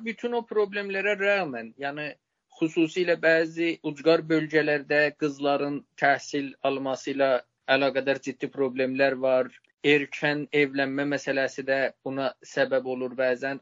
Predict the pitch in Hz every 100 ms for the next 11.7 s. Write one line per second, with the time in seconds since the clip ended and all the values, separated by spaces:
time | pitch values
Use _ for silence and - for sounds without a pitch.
0 | - 156 185 165 175 180 180 175 165 175
1 | 190 - - 156 160 156 151 170 175 -
2 | - - 165 175 170 165 160 156 151 143
3 | 139 156 185 185 _ _ _ 139 151 151
4 | 175 170 139 117 - 123 113 _ _ -
5 | 123 135 - 160 156 143 131 - 131 131
6 | 127 139 165 160 156 - 143 139 170 160
7 | 160 165 - 147 139 127 139 135 175 170
8 | - 165 165 - 151 160 151 160 143 147
9 | - 147 165 165 - 139 135 135 135 131
10 | 131 143 147 - _ 123 117 110 - -
11 | 123 123 123 117 - 165 131